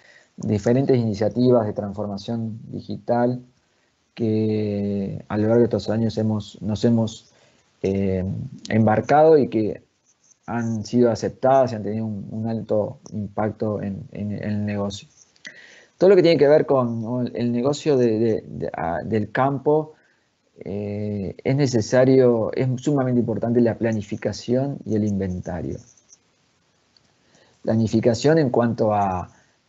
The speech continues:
a las diferentes actividades silvícolas, agrícolas que se van a tener que realizar, eh, en las diferentes temporadas de, de, de, de cultivos. Es importante ahí tener claro, eh, cuál es,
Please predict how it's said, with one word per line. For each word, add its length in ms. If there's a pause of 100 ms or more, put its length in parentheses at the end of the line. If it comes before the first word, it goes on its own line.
(140)
a 160
las 160
diferentes 400
actividades 640
silvícolas, 640
agrícolas 480
que 100
se 100
van 140
a 60
tener 160
que 100
realizar, 580 (480)
eh, 720 (960)
en 340
las 120
diferentes 420
temporadas 720
de, 160
de, 160
de, 200
de 240
cultivos. 800 (360)
Es 180
importante 560
ahí 440 (360)
tener 300
claro, 560 (120)
eh, 580 (440)
cuál 240
es, 500